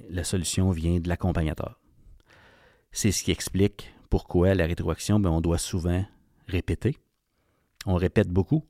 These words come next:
en éducation. Répétez-vous des fois. <laughs> Ben, quand c'est la solution de l'autre, mais on se souvient pas de la recette, on dit, « C'est quoi qu'il a dit encore, là ? C'était quoi le... Ah, ok, ok, ok, j'avais oublié, j'avais oublié. »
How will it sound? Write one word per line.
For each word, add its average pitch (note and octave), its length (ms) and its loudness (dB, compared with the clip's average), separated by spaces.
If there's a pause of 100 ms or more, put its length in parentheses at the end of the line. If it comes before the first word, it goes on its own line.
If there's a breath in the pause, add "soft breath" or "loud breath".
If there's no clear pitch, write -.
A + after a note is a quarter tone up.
(180)
en A2+ 120 4
éducation. A2 640 2
Répétez-vous A#2 480 2
des D#3 140 0
fois. D#3 200 -4
<laughs> - 60 -20 (2250 loud breath)
Ben, C3 120 12
quand G3+ 160 12
c'est G3+ 120 12
la F3 120 12
solution F3+ 500 8
de C3+ 80 6
l'autre, A3 260 12
mais D3+ 60 8
on C#3 80 10
se - 100 4
souvient C3+ 360 10
pas F3 160 8
de D#3 60 4
la C3 100 12
recette, B2+ 340 6
on C#3+ 80 10
dit, « A#2 120 4
C'est F3 120 8
quoi C#4+ 160 10
qu'il A#3+ 140 6
a - 20 12
dit G3 140 8
encore, A#3 400 8
là ? G#3 120 0 (1000 soft breath)
C'était - 200 6
quoi C4+ 220 10
le... A3+ 380 12
Ah, F#3 260 10
ok, - 140 4
ok, E3 180 8
ok, D#3 80 6
j'avais C#3+ 220 8
oublié, A2+ 340 4
j'avais G2+ 160 4
oublié. » F#2 380 0